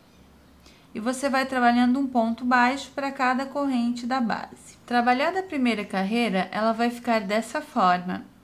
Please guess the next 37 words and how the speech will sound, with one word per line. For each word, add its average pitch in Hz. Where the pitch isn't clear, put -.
Agora, 208
você 247
vai 240
trabalhar 226
mais 233
quatro 330
carreiras, 202
ponto 294
baixo 262
sobre 294
ponto 277
baixo. 185
Então, 202
você 226
inicia 240
sempre 370
com 330
as 277
duas 247
correntinhas 214
que 214
já 208
contam 214
como 196
primeiro 202
ponto, 269
vira 233
o 226
trabalho 240
e 277
vai 285
fazendo 269
ponto 294
baixo 247
sobre 262
ponto 254
baixo 196